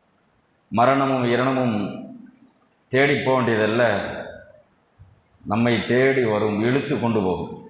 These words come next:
அல்லாஹ் மரணத்தை சொல்லும்போது, "ஃபைன்னஹு முலாக்கிக்கும்", உங்களை அது சந்திக்கும் என்று சொல்கின்றார். நாம் சந்திக்க, சந்திப்பது ஒரு புறம் இருந்தாலும்,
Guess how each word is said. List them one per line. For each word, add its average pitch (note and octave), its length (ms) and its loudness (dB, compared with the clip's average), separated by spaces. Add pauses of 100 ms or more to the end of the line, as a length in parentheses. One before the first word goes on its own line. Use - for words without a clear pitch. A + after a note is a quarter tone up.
(1040)
அல்லாஹ் C#3+ 320 4
மரணத்தை D3 540 0
சொல்லும்போது, D3 520 2
"ஃபைன்னஹு D3 680 2
முலாக்கிக்கும்", D3 1300 0 (300)
உங்களை C3+ 480 2
அது C3 340 2
சந்திக்கும் D#3 600 0
என்று A#2+ 160 0
சொல்கின்றார். F#2 720 -4 (1400)
நாம் C3 420 2
சந்திக்க, C#3 680 0
சந்திப்பது C#3 580 2
ஒரு B2+ 140 2
புறம் B2+ 320 0
இருந்தாலும், A#2 580 2